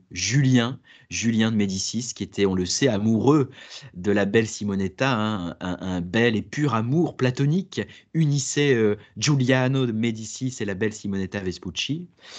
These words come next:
Mais derrière le sujet, euh, le sujet my-, mythologique, n'oublions pas l'enseignement, l'enseignement néoplatonicien.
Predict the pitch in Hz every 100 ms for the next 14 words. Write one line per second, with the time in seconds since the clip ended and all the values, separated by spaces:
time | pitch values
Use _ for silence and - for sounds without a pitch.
0 | - 147 127 160 156 - _ - 120 147
1 | 139 147 143 120 - 131 113 131 135 113
2 | 110 110 120 117 120 113 104 123 120 120
3 | 117 147 175 131 123 127 127 147 135 127
4 | 135 131 139 165 160 120 - 127 123 127
5 | 123 117 117 110 117 123 - 170 202